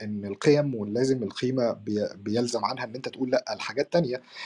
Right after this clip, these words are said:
لأ، فكرة الرفض بشكل عام هي بتخلي الإنسان متقبل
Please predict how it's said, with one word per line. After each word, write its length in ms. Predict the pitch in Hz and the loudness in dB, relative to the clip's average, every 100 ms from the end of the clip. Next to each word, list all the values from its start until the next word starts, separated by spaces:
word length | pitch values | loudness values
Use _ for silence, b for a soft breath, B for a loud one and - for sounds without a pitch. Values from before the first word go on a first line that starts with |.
| B | B
لأ، 240 | - - 254 | 6 6 6
فكرة 320 | 247 254 226 | 2 2 0
الرفض 380 | 160 202 202 135 | 4 2 2 -6
بشكل 380 | - 196 202 156 | 0 0 0 0
عام 320 | 135 165 196 - _ _ _ _ - | 2 0 -2 -10 _ _ _ _ -4
هي 180 | 143 165 | 0 2
بتخلي 400 | 120 - 233 240 | 0 0 0 0
الإنسان 560 | - 156 - 185 202 202 _ _ _ _ _ _ _ _ _ - B B B | -4 -6 -2 -2 -2 -8 _ _ _ _ _ _ _ _ _ -20 B B B
متقبل 520 | 151 170 - 233 202 | 0 4 6 6 8